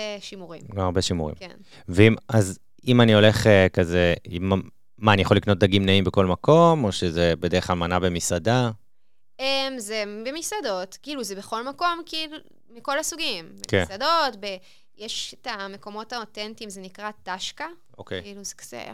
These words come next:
Speaker 2: או מסעדות פועלים כאלה?
Speaker 1: המסעדות הכי פשוטות בעולם,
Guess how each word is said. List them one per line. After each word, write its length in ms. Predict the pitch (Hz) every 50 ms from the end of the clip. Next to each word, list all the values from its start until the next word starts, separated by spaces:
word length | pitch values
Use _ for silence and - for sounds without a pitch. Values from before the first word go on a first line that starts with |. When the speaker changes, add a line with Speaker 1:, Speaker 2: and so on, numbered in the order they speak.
| - -
Speaker 2:
או 60 | 98
מסעדות 280 | 95 - 101 98 92 -
פועלים 260 | - 92 90 98 107
כאלה? 140 | 107 120 113
Speaker 1:
המסעדות 240 | 107 104 254 247 -
הכי 360 | 220 - - - 254 254 254 247
פשוטות 600 | - - - - 220 - - - - 240 233 226 226
בעולם, 600 | 220 233 214 208 214 208 220 233 233 233 233 220